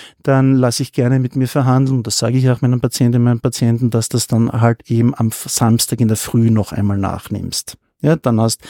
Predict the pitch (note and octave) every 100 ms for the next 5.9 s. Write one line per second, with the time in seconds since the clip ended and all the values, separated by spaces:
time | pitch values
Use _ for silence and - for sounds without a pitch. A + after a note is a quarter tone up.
0 | - - - A#2 B2 - A#2+ A#2 G#2 A2+
1 | - D3 - B2+ B2 A#2 A#2 A2 A2 G#2
2 | - A#2+ A2+ B2+ C#3+ D#3+ E3 - - -
3 | - B2 A#2+ A#2+ A#2+ A2+ A2+ A#2 A2+ -
4 | - A#2+ A#2 B2 A#2 B2+ A#2+ - G2+ G2+
5 | - G#2+ F#2+ F#2 F2+ - C3 - -